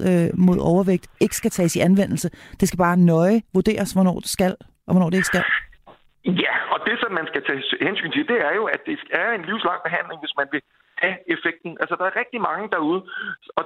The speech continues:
Speaker 2: rigtig mange af dem, man hører i radioen, og dem, der udtaler sig af patienter, øh, og, og, og som jo folk, som, øh, som, som ser håb her, øh, for at, øh, kunne tabe sig. Øh, og det er jo klart, det gør folk, fordi vi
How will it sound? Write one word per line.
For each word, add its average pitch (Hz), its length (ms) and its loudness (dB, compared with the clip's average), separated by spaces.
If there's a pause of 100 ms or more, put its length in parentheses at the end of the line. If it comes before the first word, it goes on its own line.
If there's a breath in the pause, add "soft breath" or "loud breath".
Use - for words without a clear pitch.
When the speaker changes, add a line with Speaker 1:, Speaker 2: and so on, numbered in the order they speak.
(140)
Speaker 2:
rigtig 202 180 -4
mange 170 160 -2
af 170 60 -10
dem, 160 140 -8
man 147 120 -6
hører 180 160 0
i 160 160 -4
radioen, 175 280 -4
og 151 80 -4
dem, 165 120 -6
der 123 180 -2
udtaler 180 460 -2
sig 143 120 -2
af - 120 -10
patienter, - 360 -4 (440 loud breath)
øh, 156 240 2
og, 156 60 -2 (120)
og, 160 60 -2 (140)
og 156 60 -2 (100)
som 151 160 -4
jo 147 60 -4 (100)
folk, 175 200 -4
som, 170 80 -6 (260)
øh, 139 240 0
som, 151 80 -4 (140)
som 156 80 -4 (120)
ser 190 120 0 (220)
håb 208 180 -2 (100)
her, 156 100 0 (560 loud breath)
øh, 160 180 0 (100)
for 165 120 0 (140)
at, 151 100 -6
øh, 143 420 -2
kunne - 280 -8
tabe 165 220 -2
sig. 180 100 -6 (540 loud breath)
Øh, 151 280 2 (240)
og - 60 0
det - 100 -12
er 196 80 0
jo - 100 -8
klart, - 220 -4
det 202 140 -6
gør 202 100 0 (140)
folk, 185 140 -4 (100)
fordi 190 180 -12 (120)
vi 170 40 -8